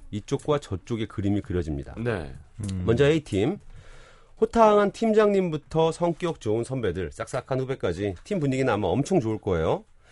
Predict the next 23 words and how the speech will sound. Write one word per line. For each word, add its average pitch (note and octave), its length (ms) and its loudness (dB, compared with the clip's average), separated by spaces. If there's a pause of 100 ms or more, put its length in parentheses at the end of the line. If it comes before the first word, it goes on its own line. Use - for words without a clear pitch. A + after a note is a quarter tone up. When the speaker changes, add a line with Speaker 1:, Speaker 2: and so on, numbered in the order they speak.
(280)
Speaker 1:
선배들은 D#3+ 440 0
차근차근 D#3 480 0
친절하게 C#3+ 440 0
일을 G2 180 0
가르쳐 G#2 340 -2
주실 C#3 260 -2
거고 A#2+ 420 2 (720)
자유롭게 B2 420 -2
의견을 A2 720 2
얘기하고 G2+ 460 -2
나누면서 D2+ 560 -4
일하는 B2 320 2
동안엔 A#2 420 0 (320)
크게 D#3 220 -4
스트레스 G2+ 500 -6 (100)
안 F2 140 -4
받을 G#2+ 200 0
것 E2+ 100 -12
같-, C#2+ 200 -10 (200)
같습니다. C#2+ 480 -6 (320)
재미도 D#3 260 0
있을 F#2+ 180 -6
거고요. D2 420 -8